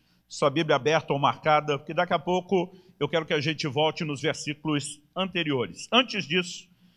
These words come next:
eu quero chamar sua atenção para o fato de que quando Paulo usa expressões como lucro e perda, embora ele use uma terminologia, uma linguagem de cunho,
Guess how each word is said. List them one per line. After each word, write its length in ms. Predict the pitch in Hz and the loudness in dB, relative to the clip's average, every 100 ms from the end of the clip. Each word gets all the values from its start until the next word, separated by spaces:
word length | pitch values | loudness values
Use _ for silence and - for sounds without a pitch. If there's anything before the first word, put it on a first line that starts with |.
| _ _ _ - | _ _ _ -4
eu 100 | 185 | 4
quero 680 | 247 240 226 185 139 - - _ _ _ _ _ _ _ | 6 8 6 6 2 -6 -20 _ _ _ _ _ _ _
chamar 340 | - 214 214 214 | 0 2 4 4
sua 160 | 220 | 2
atenção 420 | 202 190 175 208 | 2 -2 0 -2
para 120 | 185 170 | 2 0
o 60 | |
fato 400 | 156 190 196 185 | 4 4 4 0
de 100 | 143 | -6
que 140 | 143 185 | -8 -4
quando 260 | 233 226 | -2 -2
Paulo 320 | 208 226 220 | 0 0 2
usa 160 | 220 180 | -2 -4
expressões 600 | 185 202 180 180 185 180 | -6 -4 -4 -2 -4 -4
como 200 | 185 175 | -4 -4
lucro 600 | 175 254 - 220 190 - | 0 -2 -2 -2 -2 -4
e 80 | 165 | -12
perda, 500 | - 208 180 120 95 _ _ _ _ _ | -4 -2 -2 -4 -14 _ _ _ _ _
embora 260 | 160 208 226 | 2 4 4
ele 140 | 208 | 2
use 520 | 208 233 170 170 202 180 | 0 0 -2 -2 -2 -2
uma 160 | 175 175 | -4 -2
terminologia, 840 | 214 202 190 180 165 151 202 196 | 0 0 0 0 -2 -2 -4 -2
uma 100 | 156 | -4
linguagem 720 | 160 170 151 185 190 143 147 | -4 -4 0 0 0 -2 -6
de 100 | 135 | -8
cunho, 500 | - 190 202 175 131 | -6 -4 -2 -2 -4